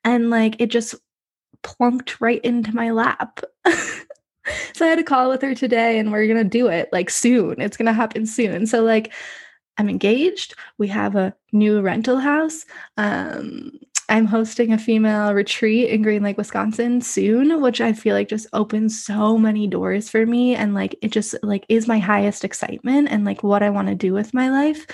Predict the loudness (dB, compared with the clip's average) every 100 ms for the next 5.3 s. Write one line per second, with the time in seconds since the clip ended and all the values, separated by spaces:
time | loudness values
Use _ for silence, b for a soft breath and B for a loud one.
0 | B B B 0 2 2 0 -2 -2 -4
1 | -2 2 4 4 2 0 -4 -8 b b
2 | b b b 2 2 2 2 2 4 2
3 | 0 0 0 2 2 0 0 0 -2 -2
4 | -2 0 0 0 -2 -4 -2 0 0 0
5 | 0 -4